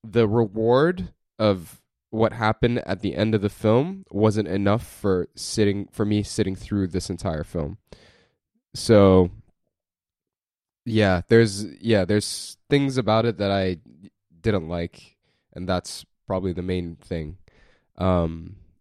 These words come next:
but the, don't get me wrong, I still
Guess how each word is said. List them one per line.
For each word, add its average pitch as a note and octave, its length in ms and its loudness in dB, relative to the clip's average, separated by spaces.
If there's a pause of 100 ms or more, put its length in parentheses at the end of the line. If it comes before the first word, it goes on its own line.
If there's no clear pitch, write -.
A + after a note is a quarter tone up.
but G2+ 180 2
the, G2+ 520 8 (240)
don't G#2 180 4
get G2 140 4
me G2 100 6
wrong, F2+ 400 4
I G2 100 -4
still F#2 440 2